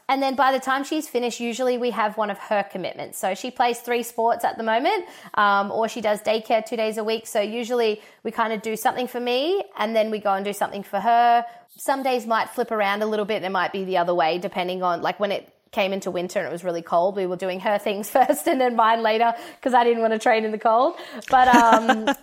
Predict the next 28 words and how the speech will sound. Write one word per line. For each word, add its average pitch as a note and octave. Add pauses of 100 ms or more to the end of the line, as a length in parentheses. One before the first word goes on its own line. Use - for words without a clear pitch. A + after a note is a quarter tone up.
(680)
<laughs> -
yeah, C4+
so C4
then B3
we'll B3
go A#3
and A3
do A3+
something G3
for G#3
her, G3+
whether G3
that's, -
like, F#3
her F#3
swimming D4+
lessons B3+
or F#3+
soccer B3+
or G3+
gymnastics, A#3
or F#3+
we F3+
go F3+
to E3+
the G3+
beach C4+
or F#3